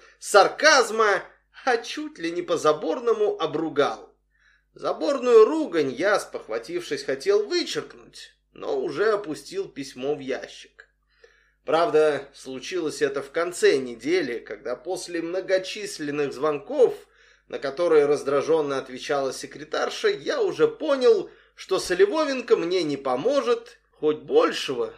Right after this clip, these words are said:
то есть о его звонке к Михайлову и клевете, ещё не знал. Таким образом, понятно, почему, будучи взволнован, я не мог написать Элеодору достойные его мерзостей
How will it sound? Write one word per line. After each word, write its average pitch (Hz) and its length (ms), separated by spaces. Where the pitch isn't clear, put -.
то 127 120
есть 123 240
о 135 40
его 143 260
звонке 139 420
к - 80
Михайлову 143 600
и 135 160
клевете, 139 720
ещё 120 400
не 139 160
знал. 196 540
Таким 330 440
образом, 262 600
понятно, 180 880
почему, 165 600
будучи 123 400
взволнован, 160 920
я 208 240
не 220 140
мог 226 340
написать 139 560
Элеодору 143 600
достойные 135 720
его 143 280
мерзостей 143 960